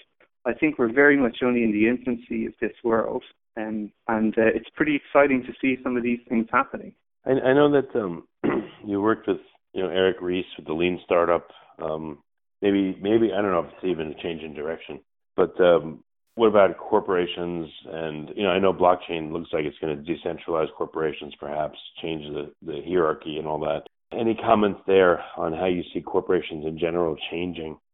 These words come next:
Speaker 2: and the cultures within them, the people within them, <clears throat> the nature of work, those kinds of things? What's coming there?
Speaker 1: I think that the most exciting part about what potentially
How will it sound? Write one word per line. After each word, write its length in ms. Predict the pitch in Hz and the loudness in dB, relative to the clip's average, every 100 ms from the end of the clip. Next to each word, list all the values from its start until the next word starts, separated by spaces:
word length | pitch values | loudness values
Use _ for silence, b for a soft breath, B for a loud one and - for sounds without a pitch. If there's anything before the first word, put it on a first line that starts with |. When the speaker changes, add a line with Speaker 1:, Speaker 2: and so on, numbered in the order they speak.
| - | -8
Speaker 2:
and 260 | 80 80 | -8 -6
the 80 | 82 | -8
cultures 460 | 104 107 - 98 85 | 4 4 4 -2 -2
within 240 | 87 87 | -2 -2
them, 160 | 87 80 | -2 -4
the 60 | |
people 320 | 71 104 107 90 | -6 -4 0 0
within 260 | 90 87 | 0 0
them, 320 | 87 85 78 - | 0 -2 -6 -8
<clears throat> 60 | 76 | -4
the 440 | - 67 87 85 | -2 -2 -4 -2
nature 320 | 90 95 98 | 0 0 0
of 80 | 82 | 0
work, 300 | 80 90 87 - - | 2 2 2 -6 -2
those 160 | 90 - | -2 0
kinds 180 | 82 78 | -4 -6
of 100 | 76 | -10
things? 220 | 76 76 - | -12 -8 -4
What's 160 | 82 - | -4 -2
coming 220 | 98 80 | -4 -2
there? 220 | 80 76 _ _ _ _ | -4 -6 _ _ _ _
Speaker 1:
I 60 | - | -2
think 240 | - 190 | 0 0
that 120 | 180 139 - - | 2 0 -4 0
the 80 | |
most 260 | 135 151 160 165 | 4 2 0 -6
exciting 580 | - - 127 127 113 - | -8 4 4 6 2 2
part 280 | 110 107 104 | 4 6 4
about 420 | - 113 110 104 - _ | 0 4 4 2 -6 _
what 180 | 117 107 | -4 -4
potentially 880 | 120 - 127 131 - 127 113 110 | -6 0 2 2 -2 -6 -4 -4